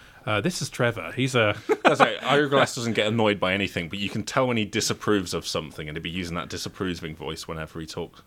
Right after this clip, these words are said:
Speaker 1: 'Cause he's
Speaker 2: about
Speaker 1: so,
Speaker 2: Trevor.
Speaker 1: he's so politely liberal, but yes,
Speaker 2: Mm.
Speaker 1: he would be, yes, he would, yeah, I, I just imagine that, and there would just be some funny music playing in the background where he's like, "Yeah, I killed a guy and left him on a beach," or whatever, and then, yeah, he'd be like, uh, "Yeah,"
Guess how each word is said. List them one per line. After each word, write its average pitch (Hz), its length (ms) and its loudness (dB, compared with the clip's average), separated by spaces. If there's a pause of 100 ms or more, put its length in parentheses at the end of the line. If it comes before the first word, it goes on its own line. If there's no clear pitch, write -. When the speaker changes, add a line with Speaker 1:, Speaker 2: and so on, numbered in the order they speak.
(120)
Speaker 1:
'Cause 131 180 -6
he's - 0 -
Speaker 2:
about 123 100 -4
Speaker 1:
so, 143 220 4
Speaker 2:
Trevor. 90 220 -2
Speaker 1:
he's 127 120 0
so 131 200 4
politely 110 480 0
liberal, 101 380 -2
but 95 140 -4
yes, 95 240 2
Speaker 2:
Mm. 90 60 -2
Speaker 1:
he 117 80 2
would 107 160 0
be, 104 520 0
yes, 98 300 -2
he 110 100 0
would, 98 200 -2 (180)
yeah, 104 260 0
I, 98 180 -6 (580)
I 110 80 0
just - 180 -6
imagine 104 340 0
that, 107 140 2
and 113 80 0
there 113 80 4
would 107 100 0
just 110 140 -4
be 117 80 0
some 110 220 0
funny 110 280 0
music 110 280 -2
playing 104 180 -2
in 98 60 0
the - 20 -6
background 98 300 0
where 101 80 -2
he's 101 60 -4
like, 113 140 -6
"Yeah, 190 280 0
I 160 80 2
killed 135 240 -2
a 107 60 -2
guy 117 260 -2
and 113 100 -4
left 113 180 -6
him 110 80 -2
on 101 60 -4
a 98 60 -2
beach," 127 400 -2
or - 20 2
whatever, 110 340 2
and 107 120 0
then, 107 240 0
yeah, 107 260 2 (600)
he'd 104 120 -4
be 107 60 -4
like, 101 340 0
uh, 101 240 2
"Yeah," 101 260 2